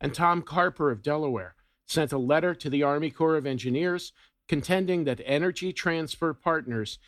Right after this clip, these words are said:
and its contractors may have jumped the gun building their pipeline under Lake Oahe before they had permission to do so.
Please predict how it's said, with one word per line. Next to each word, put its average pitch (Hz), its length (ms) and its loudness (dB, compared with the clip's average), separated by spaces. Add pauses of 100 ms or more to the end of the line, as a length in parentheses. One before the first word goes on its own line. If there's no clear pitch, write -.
(140)
and 135 140 0
its 127 140 -4
contractors 151 840 0 (240)
may 156 140 2
have 156 180 0
jumped 170 320 0
the 185 60 0
gun 151 380 0
building 151 400 0
their 170 120 -2
pipeline 139 580 0
under 143 300 -4
Lake 147 220 -2
Oahe 123 600 -2 (340)
before 151 380 2
they 151 120 0
had 139 240 -2
permission 135 440 -2
to 117 100 -4
do 113 180 -2
so. 95 280 -8